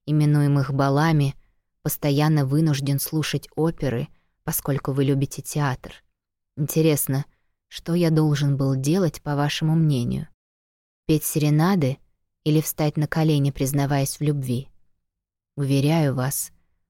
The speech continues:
мой голос далек от даже приятного, а встать на колени мне не позволяет возраст. Я ведь могу и не подняться». Девушка недоверчиво посмотрела на мужа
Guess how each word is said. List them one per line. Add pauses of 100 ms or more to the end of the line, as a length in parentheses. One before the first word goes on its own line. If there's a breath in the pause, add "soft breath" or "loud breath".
(140)
мой
голос
далек
от
даже
приятного, (540)
а
встать
на
колени
мне
не
позволяет
возраст. (680)
Я
ведь
могу
и
не
подняться». (920)
Девушка
недоверчиво
посмотрела
на
мужа